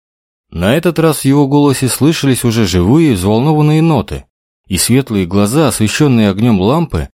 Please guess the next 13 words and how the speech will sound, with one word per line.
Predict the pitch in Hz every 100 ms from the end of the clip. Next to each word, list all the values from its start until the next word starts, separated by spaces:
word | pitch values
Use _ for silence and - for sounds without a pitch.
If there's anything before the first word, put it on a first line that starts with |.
| _
с | - -
видимым | 127 147 117 101
любопытством | 98 98 - 165 - 135 120
обратились | 92 95 90 131 127 -
на | 123
деда. | 127 107 73 67 - _ _ _ _ _ _ _ _ _ -
Тот | 147 -
посмотрел | - - 110 117 139
на | 135 123
часы, | - 131 - 113 78 67 _
равнодушно | - 87 101 143 196 - 104
тикавшие | - 151 127 - 135 135
маятником, | 139 120 80 - 71 - 64